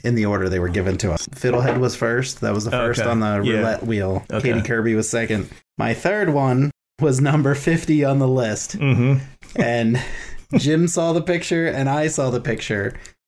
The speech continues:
Speaker 1: And I had instant terror
Speaker 2: <laughs>
Speaker 1: run through my body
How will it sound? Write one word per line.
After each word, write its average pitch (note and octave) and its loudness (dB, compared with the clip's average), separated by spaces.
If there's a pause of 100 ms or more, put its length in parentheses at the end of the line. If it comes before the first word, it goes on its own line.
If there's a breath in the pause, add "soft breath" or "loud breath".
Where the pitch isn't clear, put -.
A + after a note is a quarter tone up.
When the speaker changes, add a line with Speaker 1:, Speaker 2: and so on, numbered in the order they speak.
(320)
Speaker 1:
And C3 2
I B2+ 0
had A#2+ -2
instant E3 0
terror A#2 0 (240)
Speaker 2:
<laughs> - -2
Speaker 1:
run D#3+ 2
through D3+ 2
my D3 0
body A#2 -2